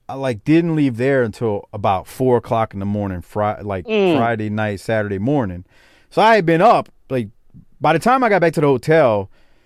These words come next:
Speaker 1: and tr-, and even tried to sleep, I was twenty-four hours straight at that point, no sleep. So that's to answer your question, and we were waiting on Harper to tell the rest.
Speaker 2: Well, you
Speaker 1: Or do you want me to keep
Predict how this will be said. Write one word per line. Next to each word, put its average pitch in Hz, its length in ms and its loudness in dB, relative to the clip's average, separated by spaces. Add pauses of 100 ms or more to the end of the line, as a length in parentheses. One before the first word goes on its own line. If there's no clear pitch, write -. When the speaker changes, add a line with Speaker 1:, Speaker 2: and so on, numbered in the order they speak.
(420)
Speaker 1:
and 117 220 -4
tr-, - 220 -16 (340)
and 131 160 -2
even 160 180 2
tried 190 360 0
to 127 60 -8
sleep, 185 480 -2
I 147 180 -4
was 135 140 -2
twenty-four 135 400 -2
hours 113 240 0
straight 120 260 -2
at 92 80 -8
that 95 160 -6
point, 87 340 -10
no 110 160 -4
sleep. 104 360 -8 (220)
So 135 340 0 (1160)
that's - 480 -2 (260)
to 156 140 0
answer 151 260 0
your 135 100 2
question, 127 440 0
and 110 220 -4
we 127 80 0
were 135 80 4
waiting 135 260 0
on 117 140 -2
Harper 120 340 -2
to 104 120 -18
tell 120 160 -2
the 95 120 -6
rest. 92 400 -12 (1900)
Speaker 2:
Well, 135 400 0 (320)
you 135 180 -2
Speaker 1:
Or 185 40 6
do 190 80 4
you 196 60 6
want 196 160 2
me 160 40 -4
to 160 80 -4
keep - 20 2